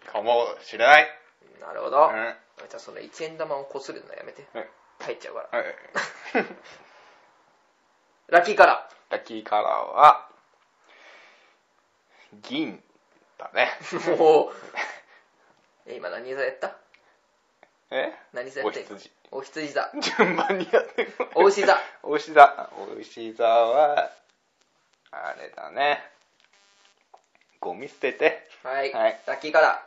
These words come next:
Speaker 1: ッキーカラーは、えっと、黄土色。
Speaker 2: うわ、双子座。
Speaker 1: 双子座。双子座は、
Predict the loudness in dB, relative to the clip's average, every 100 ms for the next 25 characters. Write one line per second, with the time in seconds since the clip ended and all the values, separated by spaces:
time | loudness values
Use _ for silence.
0 | _ _ -20 -6 0 2 0 -2 -6 0
1 | 2 2 0 -18 _ _ _ _ _ -20
2 | _ _ _ -20 -20 _ -10 0 0 0
3 | -6 _ -20 _ _ -2 4 4 6 4
4 | 4 -2 -6 -10 -2 -2 -2 -6 -8 2
5 | 4 6 2 2 -18 _ -12 -4 2 2
6 | 0 _ _ _ _ -20 -20 -20 -8 6
7 | 8 8 4